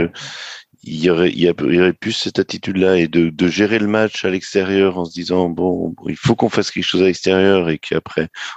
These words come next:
Speaker 2: on va gérer chez nous. Ben, ouais, ça n'était pas, euh, c'est, c'était pas les, c'était
Speaker 1: Ouais.
Speaker 2: pas l'état d'esprit, quoi. Enfin, je, je,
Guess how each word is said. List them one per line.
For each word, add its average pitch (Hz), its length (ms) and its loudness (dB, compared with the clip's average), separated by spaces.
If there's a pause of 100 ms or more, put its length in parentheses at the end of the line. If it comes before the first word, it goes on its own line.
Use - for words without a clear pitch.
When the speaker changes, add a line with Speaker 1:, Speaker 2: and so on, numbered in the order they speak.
(100)
Speaker 2:
on 82 60 2
va 80 80 4
gérer 85 200 2
chez - 160 -4
nous. 98 180 0 (640)
Ben, 67 680 0
ouais, 101 120 2
ça - 180 -4
n'était - 240 -4
pas, 92 360 2
euh, 82 380 0 (260)
c'est, - 300 -10
c'était - 400 -10
pas 95 160 -2
les, 82 440 2 (1000)
c'était - 480 -10
Speaker 1:
Ouais. - 60 0
Speaker 2:
pas 90 60 2
l'état 87 220 2
d'esprit, 82 360 -2
quoi. - 220 -8
Enfin, 80 160 0
je, - 300 -4
je, 80 240 -2